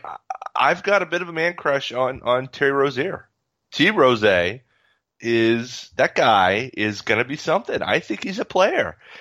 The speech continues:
I think, uh, we all, and I was as hard on that pick as anybody. I'm gonna, I'll, I'll say it every time. But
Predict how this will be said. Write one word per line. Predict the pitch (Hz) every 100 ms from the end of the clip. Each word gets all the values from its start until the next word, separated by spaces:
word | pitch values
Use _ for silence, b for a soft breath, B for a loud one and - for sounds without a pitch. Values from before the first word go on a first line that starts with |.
| B
I | 131
think, | - 156 143 -
uh, | - 113 107
we | 123 143
all, | 127 147
and | 113 - 117
I | 117 170
was | 120 101
as | - 98
hard | - 131 131
on | 117
that | 113 110 -
pick | -
as | 87 87
anybody. | 117 123 123 123 113
I'm | 95
gonna, | 95 90 -
I'll, | 101 104 98
I'll | 113
say | - 123
it | 107
every | 139 151
time. | 143 127 87 82 B B B B _
But | 82 127 92